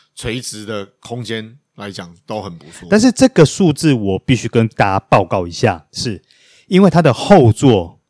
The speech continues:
Speaker 2: 椅背跟椅面都可以做调整跟滑移。
Speaker 1: 对。
Speaker 2: 以它整个椅子来说，它可以前后滑移十九
Speaker 1: 对。
Speaker 2: 公分。所以我这次的数字是我把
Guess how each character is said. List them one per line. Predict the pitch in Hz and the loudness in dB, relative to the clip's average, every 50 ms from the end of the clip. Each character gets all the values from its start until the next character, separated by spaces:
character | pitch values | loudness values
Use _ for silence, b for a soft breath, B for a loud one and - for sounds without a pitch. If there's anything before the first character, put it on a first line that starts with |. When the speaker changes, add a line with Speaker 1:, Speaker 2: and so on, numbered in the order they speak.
| _ _ | _ _
Speaker 2:
椅 | - 139 117 104 95 95 _ _ _ - | -18 -14 -14 -14 -14 -16 _ _ _ 2
背 | 156 127 107 90 87 - _ _ _ | 2 2 2 0 -6 -14 _ _ _
跟 | - 156 127 131 156 _ - | 0 0 0 0 -4 _ -8
椅 | 165 139 113 95 | -6 -6 -6 -4
面 | 95 117 151 147 113 92 92 - | 0 2 4 4 4 2 -4 -2
都 | - 139 131 120 | 0 2 2 2
可 | - - - 104 - - _ | 0 -2 -6 -6 -6 -8 _
以 | - 113 98 - | -10 -8 -8 -8
做 | _ - - 139 117 101 | _ 2 4 4 4 4
调 | - - - 98 104 104 | 0 -4 -6 -4 -4 -4
整 | - - 92 85 | -4 -6 -6 -6
跟 | - 104 101 | -6 -8 -8
滑 | 92 - - 90 85 90 | -8 -6 -6 -6 -6 -6
移。 | 95 90 85 90 | -8 -10 -8 -4
Speaker 1:
对。 | - 175 165 135 110 95 82 - | 2 2 2 2 2 -4 -10 -12
Speaker 2:
以 | - 127 110 101 | -8 -8 -6 -4
它 | - - 143 175 | -2 0 0 0
整 | - - 107 | 0 -2 -8
个 | 104 | -10
椅 | 107 98 - | -10 -12 -12
子 | - - 101 | -10 -10 -10
来 | 98 95 | -8 -8
说， | - 123 | -10 -12
它 | 117 - 139 | -12 -12 -12
可 | - 120 | -12 -14
以 | 101 | -16
前 | - - 95 | -16 -14 -8
后 | 92 113 107 | -4 -4 -4
滑 | - - 101 95 95 | -4 -6 -8 -8 -10
移 | 85 | -14
十 | - - | -12 -10
九 | 107 - - | -8 -6 -4
Speaker 1:
对。 | 113 113 | -2 -2
Speaker 2:
公 | 104 104 | -2 -2
分。 | 101 - 92 95 104 107 b b b b b b | -2 -6 -6 -6 -8 -14 b b b b b b
所 | - 202 | 4 4
以 | 240 233 185 _ | 4 4 2 _
我 | - 139 120 104 98 | 2 2 4 4 2
这 | - - - - 240 208 160 139 | -2 -2 4 6 6 8 8 6
次 | - - - 175 156 139 _ _ - | 4 2 2 4 2 2 _ _ 0
的 | 131 123 113 113 110 107 107 107 101 104 | 2 4 4 4 4 4 2 2 0 -4
数 | - - 185 170 135 | -2 2 2 2 4
字 | - - 143 113 101 | 4 2 2 2 0
是 | - - - 131 | -4 -6 -6 -4
我 | 117 107 110 113 _ _ - | -2 -2 -4 -4 _ _ -2
把 | 120 104 95 87 _ | -2 -2 -2 -6 _